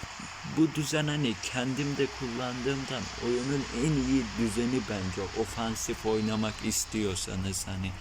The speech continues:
öyle diyeyim size. Oh,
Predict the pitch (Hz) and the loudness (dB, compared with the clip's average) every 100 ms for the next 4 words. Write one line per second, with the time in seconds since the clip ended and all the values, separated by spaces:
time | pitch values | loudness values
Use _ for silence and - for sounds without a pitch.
0 | - - - - 120 120 101 95 98 98 | -10 -12 -12 -2 2 4 4 2 2 2
1 | 95 - 92 104 127 - - - - - | 0 -2 -2 -2 -2 -6 -12 -14 -14 -14
2 | - - - - - - - - - - | -14 -14 -14 -14 -16 -14 -16 -16 -16 -16
3 | - - - - - - - - - - | -16 -16 -16 -16 -16 -16 -18 -18 -18 -16
4 | - - 110 | -6 2 2